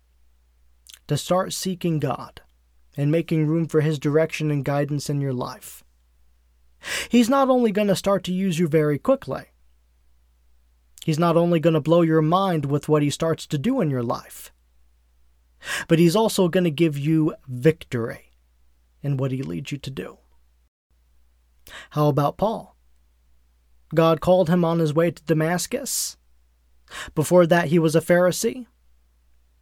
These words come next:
He had more of a superficial understanding of what it was like to have a relationship with God.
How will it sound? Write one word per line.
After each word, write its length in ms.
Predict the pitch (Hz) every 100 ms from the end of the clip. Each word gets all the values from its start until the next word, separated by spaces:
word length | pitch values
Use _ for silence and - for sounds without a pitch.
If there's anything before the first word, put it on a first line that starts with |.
| _ -
He 80 | 143
had 200 | 147 139
more 220 | 151 147
of 100 | 143
a 60 |
superficial 960 | 139 170 160 143 - 165 - 175 214 202 _ -
understanding 680 | 156 147 - 170 165 175 160
of 120 | 131
what 160 | 143 160
it 80 |
was 180 | 160 123
like 340 | 139 139 170 -
to 80 |
have 160 | 139 143
a 60 | 139
relationship 760 | 139 139 139 - 147 151 135
with 160 | 143 127
God. 400 | - 76 226